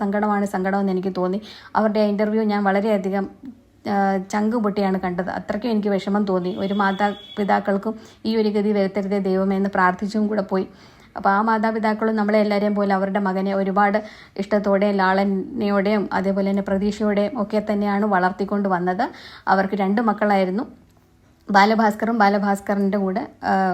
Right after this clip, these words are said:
മൂത്തതായിട്ടൊരു ചേച്ചിയും കൂടെ ഉണ്ടായിരുന്നു. പക്ഷേ അവരുടെ മകളെന്ന് പറയുന്നത് ഒരു രോഗിയായിരുന്നു. ആ മകൾക്ക് കുറേ അസുഖങ്ങളൊക്കെ ഉണ്ടായിരുന്നു. അത് ഡി-, ഒബിസിറ്റി, ഡിപ്രഷൻ, അങ്ങനെ പല പല അസുഖങ്ങളും ഉള്ള ഒരു മകളായിരുന്നു ഉണ്ടായിരുന്നത്. പിന്നെ ആകെ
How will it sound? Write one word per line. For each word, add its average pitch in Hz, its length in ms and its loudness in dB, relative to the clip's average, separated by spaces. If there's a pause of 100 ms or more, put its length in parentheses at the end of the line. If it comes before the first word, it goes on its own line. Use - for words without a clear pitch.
(160)
മൂത്തതായിട്ടൊരു 196 640 0
ചേച്ചിയും 190 340 0
കൂടെ 208 200 0
ഉണ്ടായിരുന്നു. 175 400 0 (100)
പക്ഷേ 214 220 -6 (420)
അവരുടെ 214 300 2
മകളെന്ന് 226 400 0
പറയുന്നത് 214 380 2
ഒരു 202 180 0
രോഗിയായിരുന്നു. 196 680 0 (540)
ആ 196 40 2 (420)
മകൾക്ക് 214 400 0 (160)
കുറേ 220 240 0
അസുഖങ്ങളൊക്കെ 214 600 2
ഉണ്ടായിരുന്നു. 190 400 0 (300)
അത് 196 140 0 (520)
ഡി-, 214 100 0 (140)
ഒബിസിറ്റി, 202 600 0 (140)
ഡിപ്രഷൻ, 190 460 -2 (120)
അങ്ങനെ 233 260 -2
പല 233 180 2
പല 254 100 2 (100)
അസുഖങ്ങളും 220 460 2
ഉള്ള 196 120 4 (100)
ഒരു 190 120 0 (340)
മകളായിരുന്നു 196 500 4
ഉണ്ടായിരുന്നത്. 190 440 0 (100)
പിന്നെ 214 260 2
ആകെ 220 140 4